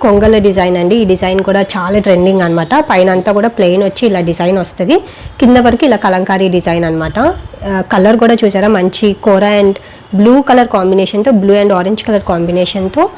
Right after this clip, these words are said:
వన్ సైడ్ బార్డర్ ఉంటుంది. శారీ అంతా కూడా ఇలా ఉంటుంది. ఈ శారీ కూడా కడితే చాలా బాగుంటుంది.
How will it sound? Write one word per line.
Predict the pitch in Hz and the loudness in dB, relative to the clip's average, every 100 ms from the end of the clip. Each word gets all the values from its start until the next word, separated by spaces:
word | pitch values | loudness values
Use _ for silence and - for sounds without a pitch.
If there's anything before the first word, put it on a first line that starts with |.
| - - | -16 -4
వన్ | 196 190 | 2 2
సైడ్ | 220 214 185 | 2 2 2
బార్డర్ | 170 170 180 | 0 0 -2
ఉంటుంది. | 175 180 320 | -2 0 0
శారీ | 277 180 196 | 2 0 0
అంతా | 190 180 208 | -2 -2 -4
కూడా | 208 208 | 0 0
ఇలా | 175 | 0
ఉంటుంది. | 165 170 170 240 403 - - - - - | -2 -6 -2 0 -2 -4 -20 -20 -12 -2
ఈ | 214 | 0
శారీ | 214 220 208 | 2 2 2
కూడా | 208 214 | 2 0
కడితే | 208 175 202 202 | -2 -6 -4 -6
చాలా | 190 180 | -6 -4
బాగుంటుంది. | 196 175 160 160 175 320 | -2 -2 -4 -6 0 0